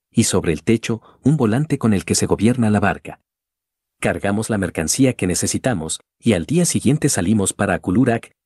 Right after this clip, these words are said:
término de mi viajecito. El hermano lleva a sus órdenes dos jóvenes esquimales, uno para cocinar y el otro para turnarse al volante.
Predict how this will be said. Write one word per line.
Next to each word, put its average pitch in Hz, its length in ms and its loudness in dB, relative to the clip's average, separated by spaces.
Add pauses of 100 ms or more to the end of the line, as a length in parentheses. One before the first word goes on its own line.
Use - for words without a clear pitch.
(120)
término 147 380 0
de 117 100 -2
mi 113 100 0
viajecito. 95 600 -2 (800)
El 120 180 2
hermano 127 360 0
lleva 120 260 0
a 92 60 0
sus - 240 -2
órdenes 87 380 0
dos 110 180 2
jóvenes 92 420 -2
esquimales, 95 600 -2 (180)
uno 170 240 4
para 143 160 0
cocinar 110 440 -2
y 98 100 -4
el 82 80 -2
otro 113 260 -2
para 101 200 -2
turnarse 101 500 -2
al 98 60 -2
volante. 87 520 -2